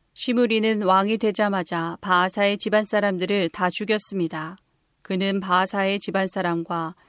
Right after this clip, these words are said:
그 친구들을 한 사람도 살려두지 않았습니다. 이처럼 시므리는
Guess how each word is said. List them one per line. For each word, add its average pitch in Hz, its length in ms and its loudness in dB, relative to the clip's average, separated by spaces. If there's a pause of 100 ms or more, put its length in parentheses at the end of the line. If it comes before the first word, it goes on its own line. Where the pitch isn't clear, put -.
(160)
그 226 140 -2
친구들을 208 680 0
한 240 140 0
사람도 208 500 2
살려두지 214 560 -2
않았습니다. 185 840 -4 (240)
이처럼 202 580 2
시므리는 180 760 0